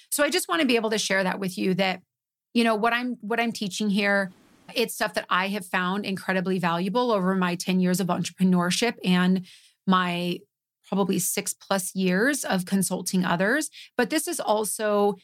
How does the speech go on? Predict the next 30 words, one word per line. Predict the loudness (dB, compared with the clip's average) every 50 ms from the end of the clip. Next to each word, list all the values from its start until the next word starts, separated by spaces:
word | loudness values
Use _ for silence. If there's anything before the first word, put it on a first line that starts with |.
| _ _ 0
very | 2 4 4 2 0
standard | -2 -2 -4 -2 0 -2 -2 -2 -4
practice, | -4 -4 -4 -2 -2 -2 -2 0 -2
and | -2 -4 -6 -4 -2
other | -2 0 2 2 2 2 2 0 -2 -6 _ _ _ _ _ _ _ _ -6
large | -4 0 2 4 4 4 4 2 0 -4 -4
and | -6 -4 -4 -4 -4 -4
small | -6 -4 -2 0 0 0
companies | -2 -2 -4 -4 -2 -2 0 0 0 2 2 2 2
are | 0 0 0 0
seeing | -2 -2 0 2 2 4
results | 2 2 0 -2 -4 -4 -6
from | -4 -2 -2 -2
it | -2
as | -4 -6 -4
well. | -4 -4 -4 -4 -6 -10 _ _ _ _ _ _ _ _ -4
I | -2
had | 0 0 0 0 0
a | 0 0 -2 -2 -6 -8 _ _ _ -8
Forbes | -2 0 0 2 2 2 0
article. | 0 0 0 -2 -4 -2 -2 -2 0 -2 -4 -8 -12 -18 -20 -20 _ _
For | 0 2
those | 2 2 2 0
of | -2 -2
you | -2 0
who | 2 2
aren't | 2 2 2
aware, | 0 0 0 0 2 2 2 2 2
I | 0 0
am | 0 0 0 0 0 -2 -2